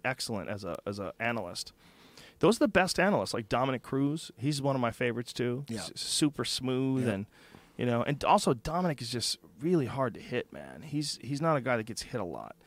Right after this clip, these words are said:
Speaker 1: He's, like, a big part of what he does is, like, avoid damage. He's very smart like that. Like, you very rarely see that guy in, like, a crazy slugfest,
Speaker 2: Mm-hmm.
Speaker 1: you know?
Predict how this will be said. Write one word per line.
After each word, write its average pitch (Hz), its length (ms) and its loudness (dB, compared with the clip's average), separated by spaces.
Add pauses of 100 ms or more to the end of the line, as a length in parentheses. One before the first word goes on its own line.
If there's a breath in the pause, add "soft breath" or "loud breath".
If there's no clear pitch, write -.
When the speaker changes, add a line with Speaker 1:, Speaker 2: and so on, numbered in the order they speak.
(300 soft breath)
Speaker 1:
He's, - 300 -4
like, 139 320 -4 (180)
a - 60 -8
big 156 340 4
part 147 340 4
of 113 140 -4
what 117 180 0
he 123 100 -8
does 104 440 0
is, 110 180 -6
like, 101 160 0
avoid 107 400 0
damage. 87 580 -10
He's 110 160 -6
very 139 240 2
smart 117 440 -2
like 92 200 -10
that. 50 220 -10 (340 loud breath)
Like, 127 160 -2
you 143 60 4
very 151 260 6
rarely 131 360 4
see 135 200 0
that 113 200 0
guy 107 240 -2
in, 95 100 -4
like, 98 140 -4
a 92 60 -14
crazy 107 360 -6
slugfest, - 840 -6 (140)
Speaker 2:
Mm-hmm. 113 280 -4
Speaker 1:
you 113 80 -2
know? 107 260 0